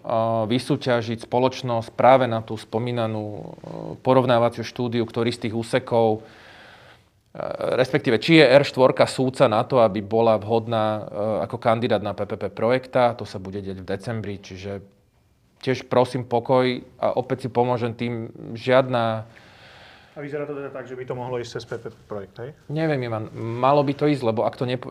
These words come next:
Speaker 1: poviem to inak, ak to nepôjde cez P P P, tak neviem, z čoho iného to pôjde.
Speaker 2: Mhm.
Speaker 1: Kysuce dostanú prakticky celú alokáciu kohézneho fondu, uvidíme ešte, aký bude vysoký,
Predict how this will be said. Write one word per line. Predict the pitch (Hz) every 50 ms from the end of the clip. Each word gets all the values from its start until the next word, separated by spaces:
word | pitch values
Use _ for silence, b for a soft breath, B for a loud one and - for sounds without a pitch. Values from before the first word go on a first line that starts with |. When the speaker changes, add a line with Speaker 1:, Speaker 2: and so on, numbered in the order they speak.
| 117 120 117 110
Speaker 1:
poviem | - 143 147
to | 135 - 147 -
inak, | 147 139 117 110 - -
ak | 117 - -
to | 131 131
nepôjde | 135 - - 139 127 127 - 123
cez | -
P | - 139 131 117
P | 117
P, | 113 - 127
tak | - 120 107 123
neviem, | 127 123 113
z | 113 - -
čoho | 135 123 123
iného | 113 120 123 123 117 107 107
to | - 107 -
pôjde. | - 113 110 98 90 92 98 - _ _ _ _ _ _ _ _
Speaker 2:
Mhm. | - 113 120 131 - _ _ b b b b b b b b b b b b b b b b b b _ _ _ _
Speaker 1:
Kysuce | - 156 151 - 170 170 175 151
dostanú | 143 147 - - - 143 139 139 135 131 127 123 123 123 - - _ _ _ _ _ _ _ _ _ _ _
prakticky | - - 127 127 - 143 - - 131
celú | 120 - - 151 147 143 127
alokáciu | 120 131 139 135 139 131 123 - - 127 110
kohézneho | - - 120 131 123 110 123 117 120 113
fondu, | - - 110 104 110 120 131 156 170 175 147
uvidíme | 113 117 113 113 117 110 107 107
ešte, | - - 113
aký | 104 - - 123 107
bude | 110 107 101
vysoký, | 92 98 95 - 120 113 - 160 156 165 160